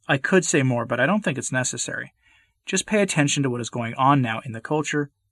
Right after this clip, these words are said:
and how it gets worse as twenty twenty progresses.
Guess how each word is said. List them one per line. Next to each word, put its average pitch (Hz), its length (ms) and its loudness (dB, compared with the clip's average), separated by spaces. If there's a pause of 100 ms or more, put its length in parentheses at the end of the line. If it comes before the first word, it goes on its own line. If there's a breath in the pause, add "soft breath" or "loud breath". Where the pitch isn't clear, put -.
and 143 100 -2
how 143 140 6
it 127 80 0
gets 123 200 -2
worse 113 400 -4 (220)
as 143 80 -8
twenty 123 300 -4
twenty 117 300 -6
progresses. - 640 -8